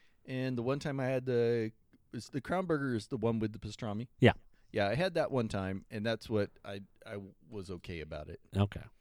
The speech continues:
Speaker 1: Um, that and now the hot pastrami sandwich, and, um, so we're, we're batting five hundred <laughs> here.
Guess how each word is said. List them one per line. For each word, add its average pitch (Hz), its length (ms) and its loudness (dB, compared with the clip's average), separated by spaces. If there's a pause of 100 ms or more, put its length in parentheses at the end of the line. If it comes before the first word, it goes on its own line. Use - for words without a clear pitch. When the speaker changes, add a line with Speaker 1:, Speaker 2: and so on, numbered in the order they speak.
(340)
Speaker 1:
Um, 95 400 -8 (140)
that 113 340 -2
and 110 140 -6
now 107 160 -2
the 98 100 -4
hot 101 220 -8
pastrami 98 420 -10
sandwich, 95 600 -10 (140)
and, 85 380 -12 (140)
um, - 300 -16 (380)
so 107 300 2
we're, 113 200 2 (200)
we're 101 320 -2 (100)
batting 120 320 -2
five 113 280 0
hundred 98 340 -4 (380)
<laughs> - 240 -4
here. 139 360 -4